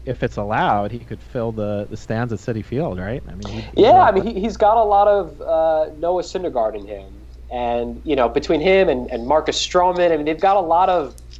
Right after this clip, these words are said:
Speaker 2: really great personalities. It, it, it almost kinda reminds you of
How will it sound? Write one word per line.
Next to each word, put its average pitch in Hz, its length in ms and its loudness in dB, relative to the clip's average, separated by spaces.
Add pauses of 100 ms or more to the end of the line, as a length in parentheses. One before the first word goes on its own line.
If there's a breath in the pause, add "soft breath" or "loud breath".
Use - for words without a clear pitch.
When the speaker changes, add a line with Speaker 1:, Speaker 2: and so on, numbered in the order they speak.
(220)
Speaker 2:
really 180 360 -2
great 160 360 -4
personalities. 151 680 -2
It, 139 160 -4
it, 151 180 -4
it 156 60 -2
almost 180 300 -2
kinda 170 160 -2
reminds 151 440 -2
you 147 140 -4
of 139 200 -2